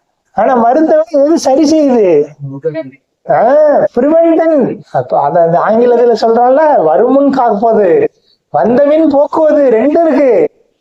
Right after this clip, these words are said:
Speaker 1: வருமுன் காப்பதும் இருக்கு, வந்தமின் போக்குவதும் இருக்கு. நீங்க செய்யாம விட்டு விட்டு, "ஐயோ, எனக்கு நோய் வந்துருச்சு, நான் செஞ்சேன் இவ்வளவு நாள்லாம், இப்ப நான் இவ்வளவு நாள் செஞ்சேன்,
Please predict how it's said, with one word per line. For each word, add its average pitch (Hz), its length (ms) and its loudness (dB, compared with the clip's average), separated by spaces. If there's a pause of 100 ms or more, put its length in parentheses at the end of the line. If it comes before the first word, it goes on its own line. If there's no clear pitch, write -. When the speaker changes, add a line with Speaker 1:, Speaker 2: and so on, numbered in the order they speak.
(120)
Speaker 1:
வருமுன் 269 500 0
காப்பதும் 277 460 0
இருக்கு, 294 400 2
வந்தமின் 294 600 0 (140)
போக்குவதும் 311 500 0
இருக்கு. 214 260 0
நீங்க 190 340 0
செய்யாம 320 340 2
விட்டு 269 220 0
விட்டு, 311 360 0 (300)
"ஐயோ, 277 400 0
எனக்கு 269 200 2
நோய் 277 260 2
வந்துருச்சு, 240 420 0
நான் 233 180 0
செஞ்சேன் 214 400 0
இவ்வளவு 196 300 0
நாள்லாம், 196 580 0 (260)
இப்ப - 140 -4
நான் 208 160 0
இவ்வளவு 220 280 2
நாள் 247 140 0
செஞ்சேன், 226 480 0